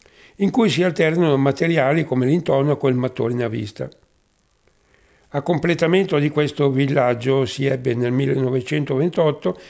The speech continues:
la realizzazione di una scuola materna e di un interessante edificio per il dopolavoro.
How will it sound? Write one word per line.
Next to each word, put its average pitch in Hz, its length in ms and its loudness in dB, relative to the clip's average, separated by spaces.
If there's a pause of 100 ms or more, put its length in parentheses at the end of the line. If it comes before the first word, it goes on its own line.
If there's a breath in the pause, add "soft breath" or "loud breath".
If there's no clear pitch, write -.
(240 loud breath)
la 185 240 2
realizzazione 180 1200 0
di 143 80 -4
una 175 240 0
scuola 160 320 0
materna 165 560 0
e 175 200 -2
di 151 160 -2
un 160 240 2 (280 loud breath)
interessante 175 800 0
edificio 156 520 -2
per 127 160 -2
il 127 120 -4
dopolavoro. 120 720 -4